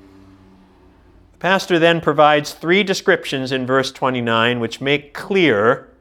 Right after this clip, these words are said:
the heinousness of the apostasy in view. First, the pastor says such a person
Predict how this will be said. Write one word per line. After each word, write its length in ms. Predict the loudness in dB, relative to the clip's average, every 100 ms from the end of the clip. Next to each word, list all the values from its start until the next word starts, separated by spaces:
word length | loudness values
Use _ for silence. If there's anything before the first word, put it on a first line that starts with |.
| _ _ _
the 200 | -2 0
heinousness 1200 | 0 -2 0 2 2 -2 -4 -4 -2 -2 -6 -8 _ _
of 240 | -2 -2
the 120 | -2 -2
apostasy 920 | -2 2 2 2 -2 -8 -4 -2 -2
in 140 | -2
view. 360 | -6 -8 -10 -18 _ _ _ _ _ _ _ _ _ _ _ _ _ _ _ _ _ _ _ _ _ _
First, 400 | 0 2 2 -2
the 80 | 0
pastor 400 | 0 0 -2 -4
says 380 | 2 2 2
such 260 | 2 0 0
a 60 | -2
person 560 | 0 0 0 -6 -6